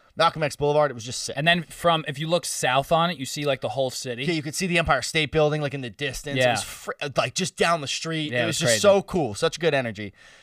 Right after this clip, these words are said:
Speaker 1: So we went to this, like, dope soul food, uh,
Speaker 2: Buffet?
Speaker 1: buffet
Speaker 2: Yeah.
Speaker 1: called Jacobs, right? Jacobs.
Speaker 2: Shout out.
Speaker 1: Shout out to Jacobs. The
Speaker 2: They,
Speaker 1: food
Speaker 2: like, don't
Speaker 1: was
Speaker 2: want our shit.
Speaker 1: bomb. <laughs> The food was so good.
Speaker 2: The food was sick.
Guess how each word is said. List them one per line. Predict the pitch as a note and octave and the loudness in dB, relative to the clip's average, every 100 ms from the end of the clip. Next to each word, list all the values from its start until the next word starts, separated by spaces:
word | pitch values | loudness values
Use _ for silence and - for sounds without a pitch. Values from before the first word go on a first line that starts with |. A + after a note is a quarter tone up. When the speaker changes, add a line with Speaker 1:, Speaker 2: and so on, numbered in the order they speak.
| - | -6
Speaker 1:
So | E3 | -2
we | D3 | 0
went | F3+ F#3+ | 0 0
to | |
this, | F#3 D3 - _ | -4 -6 -8 _
like, | C#3+ B2+ _ _ | -4 -4 _ _
dope | F#3 F#3 A3 - | 2 2 2 -4
soul | - - E3 F3+ F#3 | -6 2 4 4 2
food, | - G#3+ G#3 G#3 E3 _ - | -2 -4 -2 -6 -10 _ -6
uh, | A#2+ | -6
Speaker 2:
Buffet? | - E3 - A#2+ | 0 2 4 4
Speaker 1:
buffet | C3+ D#3 C4 - | 4 4 2 -4
Speaker 2:
Yeah. | A#2 B2+ G#2+ - | -2 0 0 0
Speaker 1:
called | F3+ D3 | 0 0
Jacobs, | A2+ A2 C#3 B3+ C#4+ - - _ _ - | -2 -8 0 0 0 -8 -10 _ _ 0
right? | D#3+ | 0
Jacobs. | - C3+ E3+ | 0 -4 -4
Speaker 2:
Shout | A2+ B2 | -2 2
out. | D#3+ G3+ _ - | 2 2 _ -12
Speaker 1:
Shout | - E3 F3+ | 0 2 6
out | A3+ G3+ | 4 2
to | |
Jacobs. | B2 B2 C#3 G3 E3+ | -2 0 2 0 -2
The | |
Speaker 2:
They, | C3+ | 4
Speaker 1:
food | C3+ | 6
Speaker 2:
like, | B3 - | 8 8
don't | - | 6
Speaker 1:
was | - | 8
Speaker 2:
want | C#3 D#3 | 6 4
our | D#3+ | 2
shit. | C#3 | 4
Speaker 1:
bomb. | D#3 D#3 D3 D3+ | 6 6 6 4
<laughs> | |
The | D#3+ F3 | 2 2
food | - G#3+ F#3 | 2 0 2
was | G3+ F3 | 0 0
so | - D#3+ D#3 | 4 4 4
good. | D3 C3+ | 4 2
Speaker 2:
The | D#3+ | 2
food | D3+ G3 | 2 4
was | A3 G3 | 4 2
sick. | - - F#3 | 2 4 4